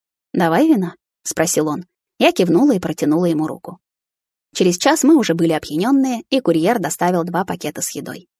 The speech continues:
Я распаковала и разложила все по тарелкам, чтобы все было красиво, ведь сейчас нам не хватало романтики. Мы держались за руки и пили вино, наслаждаясь вкусными осьминогами и мидиями.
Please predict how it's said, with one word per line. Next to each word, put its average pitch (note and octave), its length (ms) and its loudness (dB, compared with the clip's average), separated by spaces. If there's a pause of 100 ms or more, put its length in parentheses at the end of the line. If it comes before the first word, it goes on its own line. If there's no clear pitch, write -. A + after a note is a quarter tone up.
Я B3+ 140 2
распаковала F3 640 2
и D#3+ 80 2
разложила D#3+ 460 0
все E3+ 160 -2
по E3+ 100 -4
тарелкам, G#3+ 520 -4 (140)
чтобы F3 280 -2
все F#3 180 -2
было E3+ 180 2
красиво, F#3 520 -4 (220)
ведь E3+ 180 0
сейчас G#3 360 -2
нам E3+ 160 0
не F3 60 -2
хватало F3+ 400 -6
романтики. - 520 -12 (640)
Мы G4 120 4
держались F#3 460 2
за A3 180 0
руки F3+ 240 0
и D#3+ 40 0
пили G#3+ 200 -2
вино, E3+ 260 0
наслаждаясь F3+ 580 0
вкусными F3+ 480 -2
осьминогами E3+ 680 -4
и E3+ 60 0
мидиями. D#3+ 500 -8